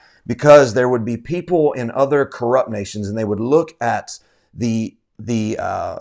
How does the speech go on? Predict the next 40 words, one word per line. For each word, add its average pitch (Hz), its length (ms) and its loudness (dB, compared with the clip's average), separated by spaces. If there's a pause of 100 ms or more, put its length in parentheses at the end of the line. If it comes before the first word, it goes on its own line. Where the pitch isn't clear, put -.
the 117 120 -6
integrity 143 640 -2
of 101 180 -2
Israel, 92 540 -8
the 92 120 -10
mishpat 127 640 -8
and 98 200 -14
the, 95 120 -10
the 92 120 -10
righteousness 113 720 -8
of - 160 -20
Israel, 101 400 -10
and - 140 -20
they 104 80 -10
would 104 140 -10
say, 98 260 -14
"Oh, 131 280 -2 (360)
I 113 100 2
long 139 440 4
to 117 120 -8
be 110 140 -2
a 101 60 -2
part 131 520 0 (380)
of 110 140 -2
a 104 60 -2
nation 110 540 -4
that 98 140 -4
is 90 180 -10
so 127 220 -6
good. 117 320 -4
What 139 240 -2
makes 151 240 -8
this 117 200 -12
nation 135 320 -8
like 123 260 -8
this?" 90 200 -14
And 107 200 -10
they 113 120 -6
would 107 160 -8
say, 147 400 -6